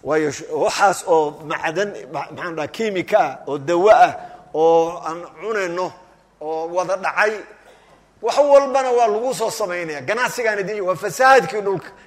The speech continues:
Bini'aadamkii baa is aruurinaya, is dilaya. Halkuu xabad kugu dili lahaa, wuxuu kugu dilayaa.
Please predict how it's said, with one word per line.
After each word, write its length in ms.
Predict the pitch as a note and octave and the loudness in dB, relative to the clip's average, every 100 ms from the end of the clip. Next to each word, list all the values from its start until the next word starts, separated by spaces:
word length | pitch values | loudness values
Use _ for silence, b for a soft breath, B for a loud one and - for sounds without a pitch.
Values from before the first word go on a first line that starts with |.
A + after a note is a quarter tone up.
| b | b
Bini'aadamkii 580 | G#3+ A#3+ C#4 C#4 F3+ A#3+ | -2 4 4 2 -4 0
baa 120 | A3 | 0
is 140 | G3 | 0
aruurinaya, 560 | - A3 A#3 C4 A#3+ G#3+ | 2 4 4 0 0 -2
is 140 | E3 | -2
dilaya. 340 | D3+ A#3+ F3+ D#3+ - B B | -4 -2 0 -2 -8 B B
Halkuu 300 | B C4+ A3+ | B -2 0
xabad 400 | B3 B3 A#3 D4 | -2 -2 2 2
kugu 240 | F#3+ A#3+ C4 | 0 -6 -4
dili 200 | A#3 A3+ | -2 4
lahaa, 180 | A3 A3 | 6 6
wuxuu 260 | A3 A3 | 4 -6
kugu 220 | F#3 A3+ | -6 -6
dilayaa. 440 | A3+ G#3+ E3+ D3+ | -4 -4 -4 -6